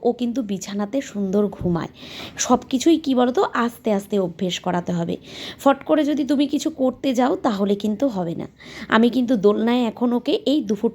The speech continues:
টাইমটুকু রাখি, তারপরে সন্ধে থেকে ও কিন্তু বিছানাতেই থাকে। আবার রাত্রিবেলা শোয়ার সময়ও কিন্তু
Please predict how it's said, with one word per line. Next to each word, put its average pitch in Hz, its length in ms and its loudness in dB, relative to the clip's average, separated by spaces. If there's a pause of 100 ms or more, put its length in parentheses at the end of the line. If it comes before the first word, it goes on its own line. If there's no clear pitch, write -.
টাইমটুকু 220 460 0
রাখি, 185 400 -4 (460)
তারপরে 294 420 4
সন্ধে 269 380 0
থেকে 285 560 -2
ও 247 120 2
কিন্তু 240 320 0
বিছানাতেই 208 600 -2
থাকে। 233 400 -4 (380)
আবার 208 300 4
রাত্রিবেলা 208 500 0
শোয়ার 190 320 -2
সময়ও 208 360 -2
কিন্তু 220 320 -2